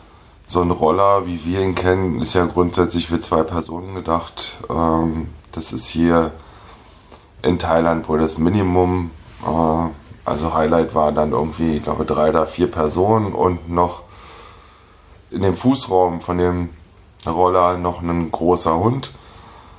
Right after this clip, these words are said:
Ähm, ja, und dann so kurz nach sieben haben wir uns alle getroffen. Es war dann schon dunkel,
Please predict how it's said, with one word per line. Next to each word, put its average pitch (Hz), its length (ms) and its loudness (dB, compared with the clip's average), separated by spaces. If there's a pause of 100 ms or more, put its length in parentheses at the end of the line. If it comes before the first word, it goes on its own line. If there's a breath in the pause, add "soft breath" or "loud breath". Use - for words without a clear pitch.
(760 loud breath)
Ähm, 90 520 2 (720)
ja, - 440 -8
und - 560 -2 (840 loud breath)
dann 92 180 2
so 87 100 0
kurz 104 320 0
nach 87 140 2
sieben 131 320 2
haben 95 100 4
wir 85 80 2
uns - 140 -2
alle - 240 0
getroffen. 123 720 -2
Es 95 320 0
war 87 140 2
dann 87 140 0
schon 80 200 -2
dunkel, 131 560 -2